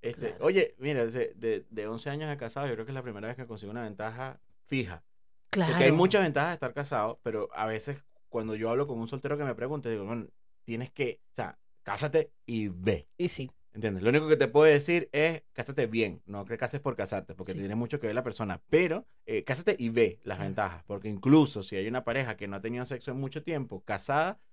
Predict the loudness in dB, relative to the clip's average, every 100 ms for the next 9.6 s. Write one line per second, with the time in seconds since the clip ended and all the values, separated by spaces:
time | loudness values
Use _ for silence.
0 | -6 -2 8 8 6 -2 -4 -2 -4 -2
1 | -4 -6 -6 -6 -6 -8 -12 -2 2 2
2 | 0 -4 -4 -2 -2 0 2 2 4 2
3 | 0 0 2 0 -2 -4 -4 -4 -4 -10
4 | -20 -18 -6 2 4 6 6 6 4 4
5 | 2 2 2 2 0 -4 0 2 2 2
6 | 0 2 0 -2 -2 -4 -8 -12 -18 2
7 | 4 6 4 2 2 2 2 2 0 -2
8 | -2 -8 -4 2 2 2 0 2 2 0
9 | -2 -10 -10 -8 -8